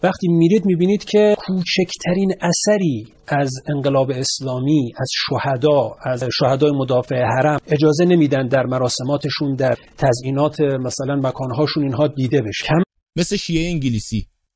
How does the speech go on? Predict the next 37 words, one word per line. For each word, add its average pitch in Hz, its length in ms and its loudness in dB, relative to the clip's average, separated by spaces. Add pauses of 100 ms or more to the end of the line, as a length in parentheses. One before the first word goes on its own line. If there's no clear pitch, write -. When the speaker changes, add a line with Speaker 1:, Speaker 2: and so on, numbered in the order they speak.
Speaker 2:
شیعه 156 240 0
انگلیسی 165 340 -4
هم 165 60 -6
این 147 100 -6
کارا 135 200 -6
رو 139 80 -4
نمی‌کنن. 87 440 -8 (300)
شهید 123 420 -6
و 127 100 -6
شهادت 98 480 -6
و 135 80 -6
داعش 104 420 -6
کیه؟ 135 140 -4
برای 107 180 -4
چی 139 140 -10
رفتید 131 280 -8
مدافعان 110 440 -4
حرم؟ 175 240 -4 (140)
اصلاً 135 720 -6 (340)
وجه 135 300 2
اشتراکشون 156 600 -2
اینه. 95 120 -4 (120)
Speaker 1:
مر 214 120 4 (100)
بستند 202 560 2
که 196 320 4
هر 226 280 2
نشانه 165 400 2 (100)
انقلابی 131 460 0
رو 165 80 4 (120)
حذف 160 200 2 (140)
بکنن. 120 360 -10 (160)
ظاهرشون 202 520 4
هم 202 120 2
خیلی 185 240 0
آدمای 156 360 4
ظاهر 143 260 2
و 143 60 2